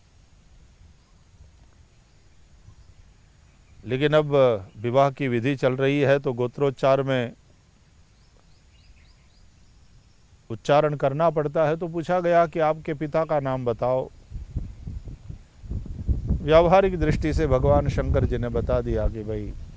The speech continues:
कह दो ब्रह्मा, हम ब्रह्मा की भ्रुकुटी से हुए। और इसका भी कारण है कि ब्रह्मा जी को जब क्रोध हुआ,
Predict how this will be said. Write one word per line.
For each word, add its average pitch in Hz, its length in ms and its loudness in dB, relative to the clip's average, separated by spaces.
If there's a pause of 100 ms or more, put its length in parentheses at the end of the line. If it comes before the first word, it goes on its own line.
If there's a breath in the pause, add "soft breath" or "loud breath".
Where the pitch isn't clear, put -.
(920)
कह 147 140 4
दो 156 160 2
ब्रह्मा, 147 380 -2 (1500)
हम 120 120 0
ब्रह्मा 139 320 2
की 147 120 0
भ्रुकुटी 131 400 -2
से 131 160 -4
हुए। 120 260 -2 (4000)
और 110 100 -2
इसका 143 260 2
भी 165 120 2
कारण 160 320 4
है 202 140 0
कि 208 100 -6
ब्रह्मा 170 340 -2
जी 165 140 -4
को 175 160 -4
जब 165 240 -6
क्रोध 170 320 2
हुआ, 131 340 2